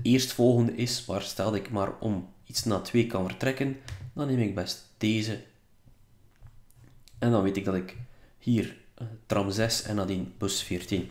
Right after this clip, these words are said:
moet nemen. Ik heb het gecontroleerd. Het is niet altijd heel hetzelfde als bijvoorbeeld op M I V B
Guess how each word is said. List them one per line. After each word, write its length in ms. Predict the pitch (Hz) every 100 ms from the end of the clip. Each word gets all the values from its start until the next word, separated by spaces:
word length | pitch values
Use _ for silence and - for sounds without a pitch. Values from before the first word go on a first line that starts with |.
| 90
moet 120 | -
nemen. 280 | 95 101 - - - _ _ - - - - - - - - -
Ik 120 | - -
heb 100 | 123
het 100 | -
gecontroleerd. 640 | - 120 113 113 143 - -
Het 200 | 117 -
is 220 | 127 -
niet 180 | 127 156
altijd 280 | 139 147 131
heel 120 | 151
hetzelfde 520 | 143 - 117 123 123
als 240 | 113 120 -
bijvoorbeeld 440 | 117 117 117 117
op 200 | - -
M 140 | 120 110
I 60 |
V 160 | 101 90
B 320 | 101 165 -